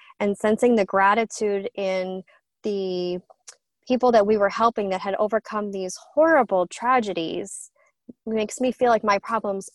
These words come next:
aren't that big. And so that's what I mean by it makes me feel alive. It's like, okay, you know, I can help someone else, and in turn, they're helping me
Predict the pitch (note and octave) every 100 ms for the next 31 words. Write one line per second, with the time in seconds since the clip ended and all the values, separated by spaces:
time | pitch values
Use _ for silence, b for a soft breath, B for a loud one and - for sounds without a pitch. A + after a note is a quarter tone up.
0 | - G3 G3+ - F#3+ F3+ F3 - _ _
1 | _ _ G3+ _ F#3+ E3 E3+ - _ _
2 | _ G3 F#3+ F#3 F3+ E3+ - _ b b
3 | b _ _ - A#3 C4+ B3+ B3 A#3 G#3
4 | G3+ F#3+ F#3 F3+ F#3+ F#3+ A3 G3+ G3+ F#3
5 | F#3 F#3 F3+ F3+ F#3 F3 - F#3+ G#3 F#3
6 | F3+ F3+ F3 F3+ _ _ _ - G#3 G#3+
7 | A#3 A3 G#3 - G#3+ F#3+ F#3 F3+ F#3 G3+
8 | G#3 G3+ A#3 A#3 A#3+ A#3 G#3+ G3+ G3 F#3+
9 | F#3+ F3+ F3 F3